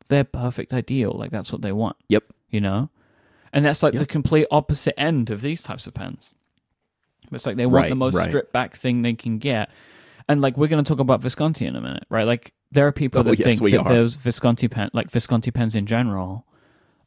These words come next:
Speaker 1: are, like, the
Speaker 2: Mm-hmm.
Speaker 1: most beautiful pens that ima-, imaginable, right?
Speaker 2: Mm-hmm.
Speaker 1: So,
Speaker 2: Mm-hmm.
Speaker 1: but I don't like the clips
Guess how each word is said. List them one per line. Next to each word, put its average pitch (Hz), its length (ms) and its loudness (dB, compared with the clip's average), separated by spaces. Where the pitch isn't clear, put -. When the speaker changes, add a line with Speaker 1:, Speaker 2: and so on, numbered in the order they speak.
Speaker 1:
are, 117 120 4
like, 107 240 -2
the 131 100 -2
Speaker 2:
Mm-hmm. 117 100 2
Speaker 1:
most 107 300 -2
beautiful 110 800 -2
pens 98 460 -6
that - 160 -8
ima-, 117 420 -4
imaginable, 107 800 -2
right? 117 340 -4
Speaker 2:
Mm-hmm. 104 180 0
Speaker 1:
So, 90 140 -2
Speaker 2:
Mm-hmm. 92 80 -4
Speaker 1:
but 120 240 0
I 123 680 2
don't 127 400 2
like 117 440 -2
the 123 120 -6
clips - 680 -4